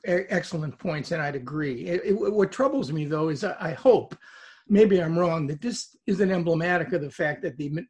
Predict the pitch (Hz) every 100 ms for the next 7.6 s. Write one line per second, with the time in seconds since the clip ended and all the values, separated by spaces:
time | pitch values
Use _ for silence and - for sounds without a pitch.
0 | - 170 196 160 160 143 - 175 - -
1 | 120 165 143 156 147 147 156 139 208 214
2 | 175 160 139 196 185 180 185 - 185 170
3 | 160 151 131 _ _ _ - 196 - 208
4 | 147 - 196 170 139 190 196 - 165 170
5 | 175 170 127 117 - - _ _ 185 160
6 | 143 170 220 170 - - 135 151 - 151
7 | 170 156 160 131 147